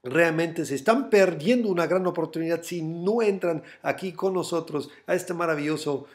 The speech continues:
mundo cripto. Pero no te voy a quitar más tiempo, solamente te voy a decir que abajo en la descripción del video, si no estás ahí todavía, hay un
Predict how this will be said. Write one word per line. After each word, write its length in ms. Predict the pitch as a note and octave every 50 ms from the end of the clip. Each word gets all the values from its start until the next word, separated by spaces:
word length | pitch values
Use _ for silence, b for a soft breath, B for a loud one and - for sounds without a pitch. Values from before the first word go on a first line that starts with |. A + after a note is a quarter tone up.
| B B
mundo 640 | - D#3 E3 F3+ G#3+ C4 C4 A#3+ A3+ G#3+ F#3 F3+ F#3
cripto. 680 | - F#3 G3 G3+ G3+ - - F3+ E3+ E3+ F3 F3 - - _ _ _ _ _ _ _ _ _ _ _ _ _ -
Pero 140 | - E3 D#3+
no 100 | F3 F#3+
te 80 | F#3+ G#3
voy 140 | F#3+ G3
a 40 | F#3+
quitar 260 | F#3+ - - F#3+ F#3
más 200 | F3 F3 E3+ D#3+
tiempo, 400 | - - F3 E3+ D3 D#3+ D#3+ D3+ D#3 B B
solamente 440 | B - F#3+ G3 F#3+ F3+ F3+ F3 F#3
te 120 | F3+ F3+
voy 160 | D#3 E3+ F3 E3+
a 60 | D#3+
decir 360 | D3 - - F#3+ E3+ C3 B B B B B B
que 540 | - - F3 E3 D3+ - - - - _ _ _ _ _ _ _ _ _ _
abajo 540 | C#3+ D3 E3+ F#3+ F#3 - E3 D#3 F3 D#3 -
en 160 | F3 G3 G#3
la 80 | G#3+ G3
descripción 460 | F#3 E3 - - - - - E3+ D#3+
del 100 | E3 D#3+
video, 420 | C3 C#3 C3+ C3 C#3 D3 C#3+ C#3+ B B B B B B B B B
si 240 | _ - - A#3+ C4
no 140 | C4+ C4+ C#4
estás 260 | B3 C4 C4 A3 -
ahí 160 | G3+ G3 G3+
todavía, 400 | G3+ G3+ F#3 F3+ E3 F3 F#3+ F#3
hay 120 | F#3 D#3+ E3
un 380 | F3+ F#3 F#3 F3+ F3 F3+ G3